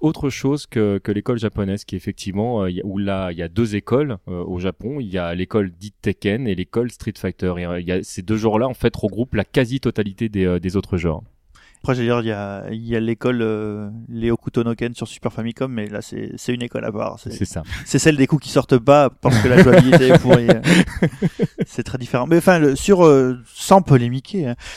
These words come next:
Speaker 2: sur les histoires, euh, je dirais, euh, grosso modo, S N K, donc, euh, jeu de baston,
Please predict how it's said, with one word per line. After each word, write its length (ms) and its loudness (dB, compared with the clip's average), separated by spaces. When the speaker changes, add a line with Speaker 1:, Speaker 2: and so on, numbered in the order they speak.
Speaker 2:
sur 220 2
les 200 2
histoires, 440 4
euh, 440 2
je 120 -2
dirais, 440 -2
euh, 60 -2
grosso 360 4
modo, 320 6
S 140 2
N 140 -2
K, 200 2
donc, 200 -6
euh, 80 0
jeu 160 4
de 60 -6
baston, 460 0